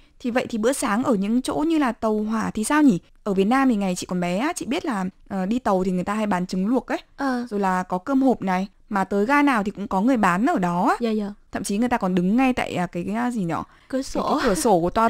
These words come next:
Speaker 1: tàu để bán ý, tại vì
Speaker 2: Ừ.
Speaker 1: người ta cũng sợ là nếu mà cái ga đó nó đỗ, ờ, ít giờ quá
Speaker 2: Ừ.
Speaker 1: mà đi xuống là có thể lỡ. Nên là người ta bán ngay tại đấy và mình chỉ cần việc thò tay ra để trả tiền và
Speaker 2: Ừ,
Speaker 1: lấy
Speaker 2: ừ,
Speaker 1: lại
Speaker 2: ừ.
Speaker 1: đồ ăn thôi.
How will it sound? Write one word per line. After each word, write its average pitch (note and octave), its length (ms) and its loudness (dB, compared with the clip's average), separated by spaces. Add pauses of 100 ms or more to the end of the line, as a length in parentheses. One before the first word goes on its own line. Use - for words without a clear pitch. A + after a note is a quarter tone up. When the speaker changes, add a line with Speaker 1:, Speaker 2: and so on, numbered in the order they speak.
Speaker 1:
tàu F#3 220 4
để E3+ 120 -2
bán F3 320 -2
ý, E4 100 0
tại - 120 -8
vì C4+ 80 -2
Speaker 2:
Ừ. C4 60 2
Speaker 1:
người B3 140 0
ta A3+ 60 -2
cũng C#4 180 -12
sợ - 160 -2
là F#3+ 140 -2
nếu F#3 160 -2
mà A#3+ 100 0
cái A#3+ 100 -2
ga A#3+ 220 -2
đó G3+ 140 -2
nó F#3+ 80 -2
đỗ, B3+ 440 -2
ờ, F3+ 380 0
ít G4 180 0
giờ G3+ 260 4
quá F3+ 320 -4
Speaker 2:
Ừ. C#4+ 60 -2 (320)
Speaker 1:
mà F3+ 100 -4
đi A3 120 0
xuống F3+ 260 -2
là A#3 80 -2
có G#3+ 60 -6
thể A#3 140 -2
lỡ. A#3 300 -2 (280)
Nên A#3 120 -2
là G#3 120 -2
người F#3 160 -2
ta G3+ 120 -6
bán F#3+ 280 -4
ngay B3+ 100 -2
tại - 160 -6
đấy F3+ 140 0
và G#3 60 -2
mình G3 260 0
chỉ F3 140 -8
cần F3 180 -6
việc F3 140 -6
thò F3 180 -6
tay G#3 180 -6
ra G#3+ 120 -4
để F#3+ 100 -6
trả - 240 -12
tiền F3+ 240 -4
và F3+ 80 -2
Speaker 2:
Ừ, F3+ 40 -2
Speaker 1:
lấy F3 100 2
Speaker 2:
ừ, - 40 2
Speaker 1:
lại B3 80 0
Speaker 2:
ừ. B3+ 40 0
Speaker 1:
đồ F3+ 100 4
ăn A3+ 260 2
thôi. A#3+ 140 4